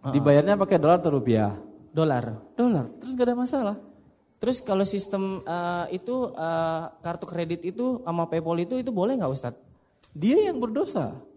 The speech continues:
Speaker 1: Oh, kita nggak apa-apa jadinya? <laughs> Enggak, maksudnya, eh,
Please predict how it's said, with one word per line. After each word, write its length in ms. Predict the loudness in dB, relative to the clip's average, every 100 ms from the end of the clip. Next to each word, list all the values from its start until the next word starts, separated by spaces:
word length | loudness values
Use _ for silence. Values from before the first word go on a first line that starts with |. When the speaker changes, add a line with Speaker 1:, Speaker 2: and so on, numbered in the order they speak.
| -20 -10
Speaker 1:
Oh, 100 | -2
kita 200 | 0 4
nggak 140 | 6 8
apa-apa 260 | 8 6
jadinya? 320 | 4 4 4 2
<laughs> 1600 | 0 -16 -20 -18 -16 -12 -10 -8 -6 -4 -2 0 2 4 4 0 -4 -6 -8 -10 -8 -8 -10 -14 -16 -16 -12
Enggak, 200 | -2 2
maksudnya, 560 | 4 4 2 2 0 0 -6 -14 -16 -18 -20 -14
eh, 360 | 0 4 4 4